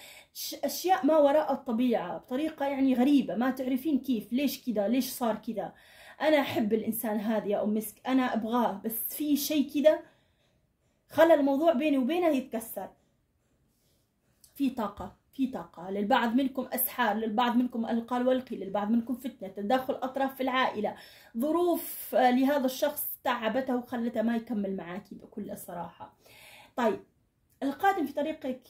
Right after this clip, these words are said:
آه، لل-، للخمسين في المية الأولى يمكن بينكم رجوع وتحقيق للحلم، لأنه نزلوا لي اثنين كروت، فيما معنى إنه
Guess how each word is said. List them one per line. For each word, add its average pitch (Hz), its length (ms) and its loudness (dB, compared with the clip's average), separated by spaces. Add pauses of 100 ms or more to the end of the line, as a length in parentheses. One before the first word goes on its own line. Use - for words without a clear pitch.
(140)
آه، 202 280 -4 (520)
لل-، 220 380 0
للخمسين 247 640 0
في - 60 -8
المية 285 320 4
الأولى 233 520 2 (320)
يمكن 269 360 -2
بينكم 226 480 -4
رجوع 247 500 -2 (200)
وتحقيق 233 600 -10
للحلم، 208 480 -4
لأنه 220 300 0
نزلوا 226 320 0
لي 220 100 6
اثنين 226 280 -2
كروت، 254 460 -2 (480)
فيما 262 340 2
معنى 254 400 2
إنه 247 340 4